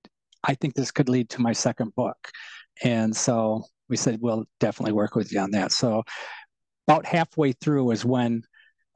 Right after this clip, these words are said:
um, w-, when I had a, a feeling that it was gonna lead to another book, but l-, literally Joe wouldn't have published either if any of these people were misleading, or maybe he would have, <laughs> because they're, you know, they're, they're, they're not telling the truth. He probably would have. He's, a,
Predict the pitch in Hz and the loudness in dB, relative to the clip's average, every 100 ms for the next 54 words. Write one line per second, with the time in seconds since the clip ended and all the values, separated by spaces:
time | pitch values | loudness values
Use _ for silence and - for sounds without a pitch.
0 | - 139 120 110 107 110 - - 127 _ | -4 -2 0 0 0 -4 -8 -8 -8 _
1 | - 135 135 127 127 135 117 110 - - | -4 -2 0 0 0 -2 -4 -6 -4 -4
2 | - - 196 190 156 131 117 117 117 104 | -4 -2 0 2 0 0 0 -2 -2 -2
3 | 123 120 113 127 113 110 113 113 - 120 | 0 -2 -4 -4 -2 -2 -2 -4 -2 -4
4 | _ _ - - _ - 165 151 131 123 | _ _ -10 -10 _ -2 -2 -2 -2 -2
5 | 110 156 185 170 113 110 123 117 117 - | -2 -2 0 -2 -4 -4 -4 -2 -4 -4
6 | - - _ _ _ - 196 131 113 113 | -10 -18 _ _ _ 0 0 0 -2 -4
7 | - 131 127 - - _ - 175 175 127 | -2 -2 -2 -6 -20 _ 0 2 4 2
8 | 117 - 139 139 127 127 117 117 - 92 | 0 -2 -2 0 0 2 0 0 0 -2
9 | - 104 135 147 98 120 190 - 190 - | -2 0 0 -2 -2 -2 -2 -4 -4 -4
10 | - - 117 143 156 135 135 120 117 113 | -2 -4 -2 0 0 0 0 0 -2 -4
11 | - - - 131 123 - 131 135 139 143 | -6 -6 -2 0 0 -4 -2 0 0 -2
12 | - 135 117 110 - 175 110 131 - 190 | -2 -2 0 -2 0 -2 0 -4 -2 -2
13 | 131 110 110 104 - 131 113 _ - | -2 -2 -2 -4 -6 -6 -8 _ -10